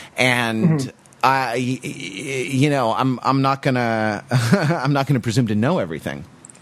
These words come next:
Speaker 2: You know, I, I thought this is something that, um, as a person who is not religious, I may be kind of, um, stepping over a line here, but I thought that it was really great when he said that, like,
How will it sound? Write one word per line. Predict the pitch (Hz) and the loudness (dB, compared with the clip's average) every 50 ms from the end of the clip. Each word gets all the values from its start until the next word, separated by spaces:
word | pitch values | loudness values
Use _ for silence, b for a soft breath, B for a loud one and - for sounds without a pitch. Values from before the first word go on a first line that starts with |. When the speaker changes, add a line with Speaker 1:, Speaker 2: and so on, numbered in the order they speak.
| B B B B B | B B B B B
Speaker 2:
You | 190 175 | 2 2
know, | 175 | 2
I, | 170 175 175 170 170 170 - 160 165 | 2 0 0 0 0 0 0 0 -2
I | 175 | -2
thought | - 196 165 151 147 - - | 0 0 0 0 0 -4 -4
this | - 160 165 160 | -4 -2 0 0
is | 165 156 | 2 2
something | 175 156 143 143 139 135 131 | 2 0 2 0 0 0 2
that, | 127 123 117 117 113 | 2 2 0 0 0
um, | 127 120 113 110 107 107 107 110 107 - - _ _ _ _ _ _ _ _ _ _ _ _ _ - - _ _ _ - | 0 0 0 0 -2 -2 -4 -4 -6 -8 -18 _ _ _ _ _ _ _ _ _ _ _ _ _ -20 -20 _ _ _ 0
as | 151 156 151 165 | 0 2 2 0
a | 165 | -2
person | - - 180 156 147 - 156 143 139 | 0 0 0 0 2 0 0 0 0
who | 139 151 139 | 2 2 2
is | 131 127 120 | 2 0 0
not | 131 117 117 127 139 | 0 0 0 0 0
religious, | 135 135 131 143 151 165 175 180 180 - - - - - - - _ _ - | 0 0 0 0 0 0 0 0 0 -4 -6 -8 -10 -14 -20 -20 _ _ 0
I | - 135 135 | 2 2 2
may | 135 135 139 135 | 2 2 0 0
be | 131 131 127 127 123 117 117 113 113 113 113 117 123 127 135 139 139 | 0 0 0 0 2 2 2 2 2 2 0 0 0 0 -2 -2 -2
kind | - - 147 127 120 113 | 0 0 0 2 2 2
of, | 117 113 110 104 | 2 0 2 0
um, | 110 107 104 101 101 98 98 98 101 101 107 120 131 - - - - - - - | 0 0 0 0 -2 -4 -6 -8 -6 -4 -4 -4 -4 -4 -8 -16 -18 -16 -6 -2
stepping | - - - 151 131 123 120 120 120 | 0 2 2 2 2 2 0 0 0
over | 117 113 117 113 | 0 2 2 0
a | 110 | 0
line | 110 113 113 113 117 117 | 2 0 0 0 0 0
here, | 113 110 107 104 | 0 0 0 0
but | 107 120 120 | 0 2 2
I | 123 127 | 2 0
thought | 123 143 131 131 131 | 0 0 -2 0 0
that | 131 123 | 0 0
it | 120 | 0
was | 120 117 113 | 0 0 0
really | 117 123 120 120 117 | 0 2 2 2 0
great | 117 127 117 117 117 117 | 2 2 0 0 0 -2
when | 120 120 120 | -4 -2 0
he | 117 117 | 0 0
said | 113 127 123 120 | 2 2 2 2
that, | 123 117 - | 2 0 0
like, | 117 113 113 107 - - | 0 -2 -2 -4 -6 -10